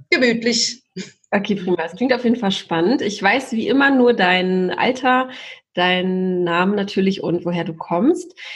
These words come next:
Speaker 2: Wir sind wieder über, ähm, ja, über einen Face-Call, sag ich mal, äh, zugeschaltet, falls, ja, die Qualität der Aufnahme nicht so gut sein sollte. Verzeiht uns bitte, das ist, ähm, ja, in diesen Corona-Zeiten gerade der Standard,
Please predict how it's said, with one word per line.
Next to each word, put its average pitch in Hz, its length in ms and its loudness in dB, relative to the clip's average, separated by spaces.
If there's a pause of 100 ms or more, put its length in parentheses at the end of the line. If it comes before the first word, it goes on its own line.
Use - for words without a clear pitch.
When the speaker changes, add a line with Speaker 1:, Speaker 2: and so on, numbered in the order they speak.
(220)
Speaker 2:
Wir 247 220 2
sind 262 180 0
wieder 247 240 4
über, 208 520 4
ähm, 196 600 2 (420)
ja, 160 320 -4 (220)
über 175 480 0
einen 175 260 0
Face-Call, 196 920 0
sag 180 200 -2
ich 180 120 -8
mal, 170 300 0
äh, 165 140 -4
zugeschaltet, 190 600 2
falls, - 460 -14 (800)
ja, 156 220 0
die 160 160 -6
Qualität 180 680 0
der - 120 0
Aufnahme 165 380 -2
nicht 190 220 -2
so 196 100 -4
gut 233 180 0
sein 180 240 2
sollte. 175 400 -2
Verzeiht 208 480 0
uns 214 220 -2
bitte, 208 240 -4
das 175 180 -8
ist, - 240 -16
ähm, 165 300 -4 (480)
ja, - 220 -8
in 196 100 0
diesen 180 220 -2
Corona-Zeiten 208 1000 0 (140)
gerade 196 240 2
der 185 160 2
Standard, 247 640 2